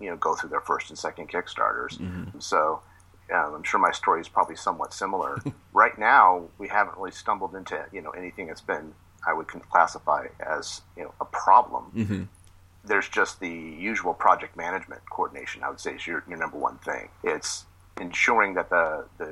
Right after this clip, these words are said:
Speaker 1: people you're working with are coordinated in the right order. We want to get,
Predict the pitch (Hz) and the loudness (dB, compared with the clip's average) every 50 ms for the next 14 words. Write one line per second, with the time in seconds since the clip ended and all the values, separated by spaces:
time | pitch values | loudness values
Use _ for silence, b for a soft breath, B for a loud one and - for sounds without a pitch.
0 | - - 110 - 98 95 85 85 80 92 110 113 - 104 98 85 82 80 80 82 | -8 -10 -8 -6 -4 -4 -4 -2 4 4 4 4 4 0 -8 -6 -6 -6 -6 -8
1 | - - - - - - 87 85 82 85 82 82 82 80 - - - - - - | -10 -12 -20 -4 4 6 8 10 10 10 8 8 4 2 -2 -12 -20 -20 -20 -20
2 | - - - - 120 113 101 104 101 92 87 87 85 82 - - 98 90 87 82 | -18 -12 -4 2 4 4 4 4 2 -4 -4 -6 -10 -12 -12 -12 -8 -4 -2 -2
3 | 80 78 - 85 85 82 - - - - - - _ _ _ - - - - - | -2 -2 -2 -4 -6 -6 -4 -4 -6 -8 -8 -12 _ _ _ -20 -20 -20 -20 -12
4 | - 95 90 92 87 - - - 82 85 87 82 80 - - | -8 -2 2 4 4 4 2 -4 -8 -4 -2 -2 -2 -2 -4